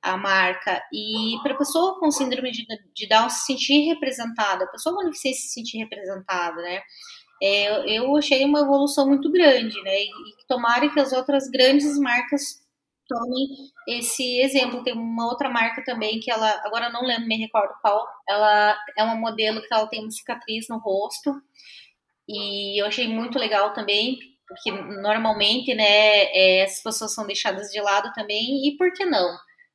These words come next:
Né, tem, eu vi essa semana uma mãe que ela faz, adaptou as bonecas, ela fez bonequinhas com lábio leporino, com um aparelho auditivo, é, e eu achei muito interessante isso, né?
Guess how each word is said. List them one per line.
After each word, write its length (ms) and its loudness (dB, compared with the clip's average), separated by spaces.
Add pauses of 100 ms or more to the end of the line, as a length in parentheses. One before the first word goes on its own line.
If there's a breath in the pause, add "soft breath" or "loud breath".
Né, 320 2
tem, 560 -2
eu 140 -2
vi 120 0
essa 260 0
semana 640 0
uma 260 2
mãe 320 0
que 120 -6
ela 160 -2
faz, 360 -2 (520)
adaptou 400 -2
as 200 -2
bonecas, 600 0
ela 220 -2
fez 420 0 (180)
bonequinhas 600 -4
com 100 -6
lábio 280 0
leporino, 800 0 (560 soft breath)
com 160 -10 (360)
um 60 -4
aparelho 380 2
auditivo, 720 -2 (920)
é, 500 0
e 80 -2
eu 60 0
achei 200 -2
muito 220 -6
interessante 800 0
isso, 320 -6
né? 160 -2